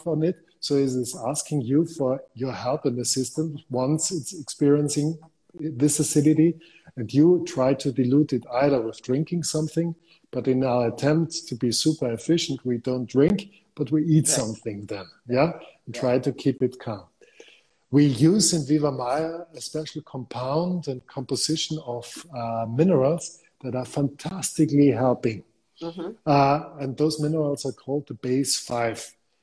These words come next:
Speaker 1: It's
Speaker 2: Mm-hmm.
Speaker 1: actually a bicarbonate of soda,
Speaker 2: Yeah.
Speaker 1: uh, with some potassium and magnesium.
Speaker 2: Mm-hmm.
Speaker 1: And it is beautifully stopping the acidity inside of the stomach by reducing the acidity inside of the body.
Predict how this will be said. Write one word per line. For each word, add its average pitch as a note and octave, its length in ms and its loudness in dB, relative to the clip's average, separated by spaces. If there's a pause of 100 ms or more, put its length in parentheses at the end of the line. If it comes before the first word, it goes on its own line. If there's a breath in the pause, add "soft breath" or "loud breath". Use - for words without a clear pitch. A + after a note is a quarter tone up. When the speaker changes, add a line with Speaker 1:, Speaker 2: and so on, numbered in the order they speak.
(120)
Speaker 1:
It's D#3 120 -2
Speaker 2:
Mm-hmm. D#3 140 4
Speaker 1:
actually F3 500 2 (260)
a B2 80 -10
bicarbonate C3+ 800 2
of A#2 140 -6
soda, C#3+ 380 0 (480 soft breath)
Speaker 2:
Yeah. C3+ 240 -2
Speaker 1:
uh, E3 100 -6
with D3+ 260 2
some C#3+ 340 0 (200)
potassium C#3 560 -6
and B2 120 -6
magnesium. A#2 600 -4 (480)
Speaker 2:
Mm-hmm. C#3+ 200 -12 (120)
Speaker 1:
And B2 120 -4
it A#2+ 120 -2
is A2+ 100 0
beautifully D3 560 4
stopping B2+ 520 0
the A#2+ 160 0
acidity C#3+ 640 4 (460 soft breath)
inside C#3 460 2
of - 180 -4
the - 80 -6
stomach E3+ 440 0 (380)
by B2+ 160 0
reducing C3+ 600 0
the C3 100 -2
acidity B2+ 540 -4
inside A2+ 340 -10
of A2 160 -14
the - 80 -20
body. F#2+ 240 -18